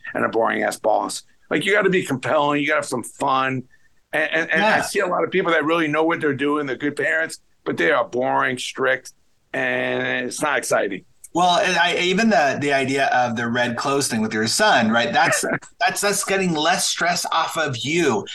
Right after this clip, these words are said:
Speaker 2: How many, and I, it made me totally flash back to the times where I look at whatever my son was wearing, my daughter's wearing, being like, I would get, they weren't stressed. They were fine. They were living their life, just doing their thing. And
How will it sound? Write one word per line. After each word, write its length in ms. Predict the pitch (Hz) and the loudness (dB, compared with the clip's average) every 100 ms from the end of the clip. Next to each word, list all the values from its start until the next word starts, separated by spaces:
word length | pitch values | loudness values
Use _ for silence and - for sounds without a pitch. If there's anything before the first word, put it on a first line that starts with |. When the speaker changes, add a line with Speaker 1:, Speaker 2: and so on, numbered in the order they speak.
| - | -6
Speaker 2:
How 220 | - 202 | 0 2
many, 160 | 226 175 | 2 2
and 160 | 147 - | -2 0
I, 160 | 170 156 | 0 0
it 160 | 160 | -2
made 180 | 165 180 | -2 0
me 100 | 165 | 0
totally 300 | 127 180 190 | 0 2 2
flash 320 | 170 160 147 | 4 2 2
back 240 | 139 135 127 | 2 2 2
to 60 | |
the 80 | 127 | -4
times 340 | 113 135 135 127 | -2 0 0 2
where 100 | 127 | 0
I 120 | 120 | 2
look 180 | 123 135 | 0 0
at 200 | 117 - - | -2 -6 -6
whatever 320 | 123 131 127 123 | 0 2 4 4
my 140 | 113 | 2
son 220 | - 151 | 2 2
was 140 | 143 131 | 2 2
wearing, 160 | 131 | 2
my 80 | 123 | 2
daughter's 340 | 117 123 123 | 2 2 2
wearing, 200 | 123 120 | 0 2
being 160 | 123 120 | 2 2
like, 240 | 117 110 - - - - _ | 0 -2 -8 -18 -18 -20 _
I 180 | 190 226 | 2 2
would 200 | 226 185 | 2 2
get, 200 | 185 135 127 | 0 0 0
they 140 | 170 | 2
weren't 200 | 233 240 | 4 2
stressed. 400 | - 107 95 - | 2 2 2 0
They 140 | 143 | 2
were 160 | 214 214 | 4 4
fine. 400 | 135 143 127 104 | 4 4 2 2
They 80 | 131 | 2
were 60 | 135 | 2
living 160 | 151 | 0
their 120 | 151 | 0
life, 200 | 143 143 | 2 2
just 160 | 135 120 | 0 -2
doing 180 | 139 143 | 0 0
their 140 | 135 | 0
thing. 300 | 131 147 131 | 0 0 0
And 100 | 117 | -2